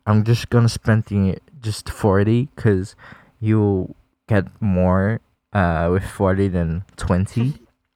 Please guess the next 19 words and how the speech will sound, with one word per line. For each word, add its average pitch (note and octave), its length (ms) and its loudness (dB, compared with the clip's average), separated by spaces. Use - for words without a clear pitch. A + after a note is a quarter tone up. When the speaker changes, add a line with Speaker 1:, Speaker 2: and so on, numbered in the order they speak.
Speaker 1:
So - 180 0
I G#2 80 4
just G2 220 -4
said, F#2 200 0
"Fuck - 340 -4
it," G2 220 -2
and E2+ 100 -2
I F2 120 0
just F2 320 -6
did E2 180 0
it. E2 220 -2
And F#2+ 160 -2
I F#2 220 2
just, - 380 -8
I C3 80 0
was E3+ 260 2
fine C3+ 540 4
with B2 240 4
almost A2+ 480 2